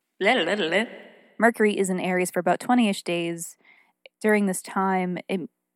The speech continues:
is indicative of communication being spontaneous and assertive. It is direct,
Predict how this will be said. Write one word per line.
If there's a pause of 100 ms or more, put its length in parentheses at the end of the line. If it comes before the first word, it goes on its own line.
(140)
is
indicative
of
communication
being
spontaneous
and
assertive. (480)
It
is
direct,